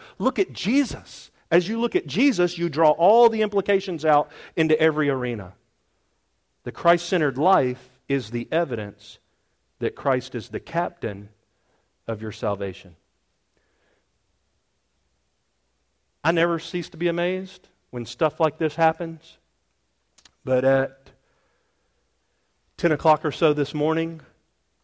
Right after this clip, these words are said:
one of my friends, who, by the way, used to be the pastor of this church and stood right here, one of my friends,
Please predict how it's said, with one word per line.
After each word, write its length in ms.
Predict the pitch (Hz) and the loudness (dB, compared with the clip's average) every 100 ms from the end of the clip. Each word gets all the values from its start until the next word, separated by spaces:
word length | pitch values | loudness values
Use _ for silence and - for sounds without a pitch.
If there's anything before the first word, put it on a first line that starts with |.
| _ _ _ _ _ | _ _ _ _ _
one 140 | 127 135 | -4 0
of 40 | |
my 80 | 131 | -2
friends, 560 | - 156 160 160 160 | -2 -2 0 -2 -6
who, 160 | - 131 | -6 -4
by 220 | 110 143 | 2 2
the 100 | 147 | 2
way, 180 | 139 151 | 2 0
used 360 | 147 135 139 - | 0 -4 -6 -8
to 80 | |
be 120 | 123 127 | -6 -6
the 120 | 113 | -6
pastor 440 | 147 139 - 131 | -4 -4 -4 -6
of 220 | 110 98 | -8 -6
this 180 | 123 151 | -4 -4
church 400 | - 156 160 - 127 | -4 -2 -2 -6 -12
and 160 | 110 | -12
stood 280 | - 131 107 | -8 -6 -6
right 300 | 95 117 139 | -2 0 0
here, 220 | 123 82 _ _ _ _ _ _ _ _ _ _ _ _ _ _ | -2 -6 _ _ _ _ _ _ _ _ _ _ _ _ _ _
one 140 | 123 143 | -4 -2
of 60 | |
my 80 | 160 | -2
friends, 720 | 156 135 127 127 123 120 - | -4 -4 -4 -6 -10 -16 -20